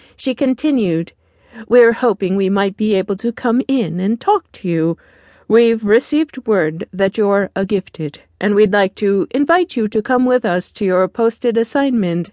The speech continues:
in Chicago. May we come in and discuss this invitation with you?"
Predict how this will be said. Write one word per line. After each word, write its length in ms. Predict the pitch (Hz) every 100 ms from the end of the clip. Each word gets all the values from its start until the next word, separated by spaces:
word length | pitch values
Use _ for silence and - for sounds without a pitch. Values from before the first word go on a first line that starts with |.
| _
in 260 | 226 226 220
Chicago. 800 | - 208 214 285 262 185 165 170 - _ _ _
May 140 | 240
we 160 | 233 254
come 260 | - 302 294
in 280 | 190 240 - -
and 280 | 214 208 -
discuss 480 | 208 - 214 202 -
this 340 | 220 233 - -
invitation 920 | 214 202 185 - 208 190 - 165 202
with 300 | 226 233 -
you?" 340 | 214 220 226